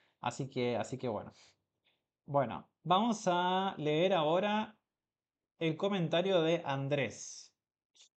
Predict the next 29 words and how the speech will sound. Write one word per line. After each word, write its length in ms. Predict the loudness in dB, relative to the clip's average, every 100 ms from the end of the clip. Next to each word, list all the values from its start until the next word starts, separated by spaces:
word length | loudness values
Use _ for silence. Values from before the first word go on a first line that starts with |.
| _ _
Andrés 800 | -2 2 2 2 2 -2 -14 -12 -4
dice, 640 | -2 -2 -4 -6 -6 -14 _ _ _ _ -20 -20 _ _ _ _
"Además 640 | 2 2 2 0 -4 -2
de 100 | 0
enseñarle 840 | 0 0 0 2 2 4 2 0 -2
como 280 | -4 -4 -2
cualquier 360 | -2 2 4
otra 200 | 4 4
materia, 720 | 0 0 0 2 2 0 -2 -12 _ _ _ _
introducirlo 920 | -8 -2 0 0 -2 -2 -2 0 0
en 120 | 0 -2
un 120 | -2
ambiente 520 | -2 2 2 2 2
donde 300 | 2 2 -2
constantemente 1120 | -2 -4 0 0 2 0 -2 -4 0 0 0
esté 220 | -2 -2
usando 400 | -2 -2 -2 0
el 60 | 0
segundo 440 | 0 -4 -4 -2
idioma. 480 | -2 -2 -4 -8 -16 _ _ _ _ _ _
Lo 160 | 0 4
mismo 480 | 4 4 4 0 -2
si 200 | -4 -2
hubiera 280 | 0 2 2
un 160 | 0
tercero 500 | -2 -4 0 0 0
o 120 | -2 -2
cuarto 280 | -4 -2
idioma." 400 | -4 -4 -8 -12